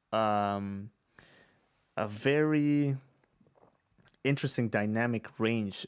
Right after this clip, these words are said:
of, of different styles of speaking, of different ways of speaking. It, it, he could almost do, it almost could be like a play because they're only speaking in different settings. But it, in,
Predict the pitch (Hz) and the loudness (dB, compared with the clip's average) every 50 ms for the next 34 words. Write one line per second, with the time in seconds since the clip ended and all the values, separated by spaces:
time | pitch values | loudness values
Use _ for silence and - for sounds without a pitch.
0 | _ - 110 101 98 - - - - - - _ _ _ _ _ - - _ _ | _ -2 -2 -2 -2 -4 -8 -18 -20 -20 -20 _ _ _ _ _ -20 -20 _ _
1 | _ - - - 113 110 107 - _ - 127 123 - - 127 117 113 110 101 - | _ -12 -6 -2 -2 -2 -4 -4 _ -2 -2 0 0 0 -2 0 0 -2 -4 -6
2 | - - - - - 113 110 107 110 110 104 - - 113 - - - - - - | -8 -10 -8 -4 -2 0 2 2 2 0 0 -2 -6 -8 -8 -8 -8 -8 -6 -2
3 | 139 135 131 - - 120 107 107 104 - - - - - - 117 113 - - 107 | -2 -2 -2 -4 -6 -6 -4 -4 -4 -6 -8 -10 -10 -6 -4 -6 -4 -4 -4 -6
4 | 101 101 95 - _ - 110 113 110 110 110 - - - - - - - - - | -6 -6 -8 -10 _ 0 0 2 2 2 0 -2 -6 -8 -8 -8 -8 -8 -6 -4
5 | 120 113 113 - 123 113 - - - - - - - - 127 135 131 - - _ | -4 -4 -4 -4 -6 -6 -6 -8 -14 -20 -20 -12 -2 2 2 2 2 0 -4 _
6 | _ _ _ _ _ _ - 123 127 131 - - 147 139 143 143 143 - 160 165 | _ _ _ _ _ _ -2 -2 0 0 0 0 0 0 0 0 0 0 2 2
7 | 175 170 170 165 147 135 - - 139 139 139 139 135 135 131 131 127 127 131 - | 2 2 2 0 0 0 0 2 4 4 4 4 4 2 2 2 2 0 0 -2
8 | - - - - - 65 71 82 85 117 147 165 180 180 180 165 - - - - | -6 -8 -10 -10 -10 -8 -4 -2 2 2 4 4 4 4 2 0 -2 -4 -12 -18
9 | - - - 139 127 117 123 127 131 131 123 117 104 104 - - - - - - | -12 -4 0 0 0 2 2 2 4 4 4 4 2 2 -2 -4 -8 -6 -4 -4
10 | - - - - - - 113 - - 113 107 117 117 110 - - - 151 170 175 | -2 -2 -2 -2 -4 -6 -8 -6 -6 -6 -2 -2 -2 -2 -2 -2 -2 -2 -2 -4
11 | 165 - 151 127 - - - _ - 190 165 - - - - - - 143 - _ | -4 -6 -6 -6 -8 -12 -12 _ -8 -8 -8 -8 -10 -12 -12 -12 -12 -14 -16 _
12 | _ _ _ _ _ _ _ _ _ _ _ - - 110 113 104 127 127 - 127 | _ _ _ _ _ _ _ _ _ _ _ -4 -2 0 2 2 0 0 0 -2
13 | 113 - - 135 127 120 - - - - - - - _ _ _ _ - 123 120 | -2 0 0 0 0 0 0 -4 -10 -14 -16 -18 -20 _ _ _ _ -2 -2 0
14 | - - 123 135 131 - - _ _ _ _ _ _ - 127 123 120 117 117 113 | 0 2 0 0 -2 -4 -8 _ _ _ _ _ _ -2 -2 -2 -2 -2 -4 -4
15 | 113 110 110 107 110 110 | -4 -4 -4 -6 -6 -8